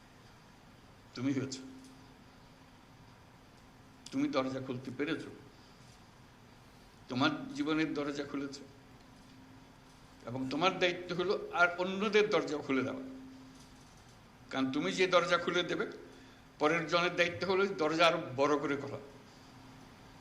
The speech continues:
তুমি যদি না খোলো, এই ব-, দরজা বন্ধ থেকেই যাবে। এটা মস্ত বড় সুযোগ, এই বয়সে এরকম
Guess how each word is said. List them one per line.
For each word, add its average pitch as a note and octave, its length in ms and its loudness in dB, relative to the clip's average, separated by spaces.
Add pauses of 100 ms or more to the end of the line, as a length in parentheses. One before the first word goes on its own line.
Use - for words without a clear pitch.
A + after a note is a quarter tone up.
(640)
তুমি D3+ 240 -2
যদি F3 160 -2
না D3 240 -2
খোলো, E3+ 280 -2
এই D3+ 120 -2
ব-, B2 260 -4
দরজা B2 300 -2
বন্ধ A#2+ 140 -4 (140)
থেকেই B2 320 -4
যাবে। - 180 -4 (960)
এটা - 120 -6 (100)
মস্ত - 240 -2 (100)
বড় D3 120 -2 (120)
সুযোগ, - 220 -4 (880)
এই C3 60 4 (100)
বয়সে B2 400 4 (1500)
এরকম B2+ 260 0